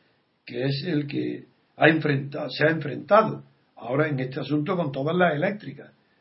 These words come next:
porque las eléctricas no quieren, desde luego, el consumo, y aunque sea por razones políticas, eh, son inseparables de las económicas. Es decir, los partidos políticos traducen en política lo que para las grandes compañías multinacionales o eléctricas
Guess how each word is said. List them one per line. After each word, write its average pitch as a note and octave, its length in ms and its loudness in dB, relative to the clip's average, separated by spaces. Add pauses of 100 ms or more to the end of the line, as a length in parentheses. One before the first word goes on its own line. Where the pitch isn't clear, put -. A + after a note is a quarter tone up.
(300)
porque C3 480 -8 (140)
las B2 160 -6
eléctricas E3+ 520 0
no E3 220 4
quieren, F#3 280 2
desde C#3 160 2
luego, E3 200 6
el D#3 100 2
consumo, D3 500 -2
y - 60 -4
aunque - 200 -8
sea E3 180 2
por E3+ 100 -4
razones D3 400 -2
políticas, E3+ 600 -2 (540)
eh, B2+ 420 -6
son E3 260 4
inseparables D#3+ 680 2
de E3+ 80 2
las D3+ 160 4
económicas. C#3 580 2
Es C3+ 100 2
decir, D3+ 220 4
los D3+ 160 -2
partidos G3+ 520 4
políticos D#3 560 0
traducen E3+ 560 -2
en B3+ 160 0
política D#3 560 0 (320)
lo F3 240 6
que D#3+ 140 4
para D3+ 220 4
las C#3 140 4
grandes A3 380 2
compañías E3 500 0
multinacionales D3 920 2
o B2 140 -6
eléctricas C#3 600 -8